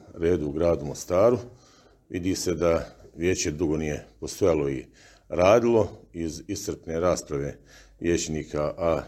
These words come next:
i dobrog izvještaja službe i odjela za komunalne poslove, mislim da ćemo donijeti jednu dobru i kvalitetnu odluku koju normalno u narednom periodu će vjerovatno trebati vremena za provođenje, a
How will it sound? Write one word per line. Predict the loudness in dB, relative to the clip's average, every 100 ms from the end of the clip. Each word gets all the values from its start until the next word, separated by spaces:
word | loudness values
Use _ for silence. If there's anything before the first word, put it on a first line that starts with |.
| -12
i | -12 -4
dobrog | -2 0 -2 -4 -12 -20 -20 _ _ _ -10
izvještaja | -6 -4 -4 0 0 0 -4 -14 -20 _ _ _
službe | 0 2 2 -2 -4 -8 -20 -20 _
i | -12 -10 -6
odjela | -2 0 0 -2
za | -6 -6 -6 -6
komunalne | -4 -2 -4 -6 -4
poslove, | 2 2 4 4 4 -2 -20 -18 -14
mislim | -6 -4
da | -4
ćemo | -6 -8 -10 -20 _
donijeti | -4 -2 -2 -4 -4
jednu | -4 -8 -14 _ _ _ _
dobru | -2 -2 -2
i |
kvalitetnu | 2 2 2 -4 -2 0
odluku | 0 -4
koju | -8 -4 0
normalno | 0 0 -2 -2
u |
narednom | 0 -2 -2 -6
periodu | -4 -4 -6
će | -6 -6 -6 -10 -20 _ _
vjerovatno | -4 -2 -2 -6
trebati | -8 -4 -4 -6 -6
vremena | -2 -2 0 -4 -4
za | -10
provođenje, | -4 2 4 4 2 2 -2 2
a | 2